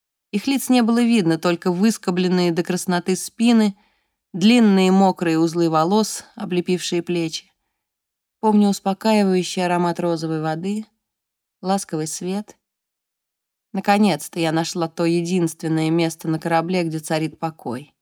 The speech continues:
Святилище неизвестного жреца между палубами, не совсем безмолвное, не совсем пустое. И неважно, что внутри можно испечь суфле. Я расстелила на скамье полотенце и легла.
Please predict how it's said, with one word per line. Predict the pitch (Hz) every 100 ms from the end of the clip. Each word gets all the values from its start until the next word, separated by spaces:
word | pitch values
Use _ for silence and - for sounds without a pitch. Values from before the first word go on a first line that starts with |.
| _ _ _ _ _ _
Святилище | - - 185 - 220 190 - 185
неизвестного | 185 185 175 185 196 180 175 170
жреца | 160 175 170 - 180 147
между | 143 139 151
палубами, | - 175 165 151 156 151 156 _ _
не | - 160
совсем | 165 - 156
безмолвное, | 147 151 160 196 185 160 151
не | 151
совсем | 156 - 151
пустое. | 151 151 - 180 175 160 _ _ _ _ _ _ _ _ -
И | 196
неважно, | 240 240 143 151 147 _ _ _ _ _ _ _
что | - 156
внутри | 160 160 156 190 170
можно | 143 147 143
испечь | 143 - 139 -
суфле. | - - 127 113 - _ _ _ _ _ _ _ _ _ _ _ -
Я | 196
расстелила | 208 - 247 285 269
на | 208
скамье | - 190 190 185
полотенце | 180 175 - 240 247 208
и |
легла. | 196 165 156 147 156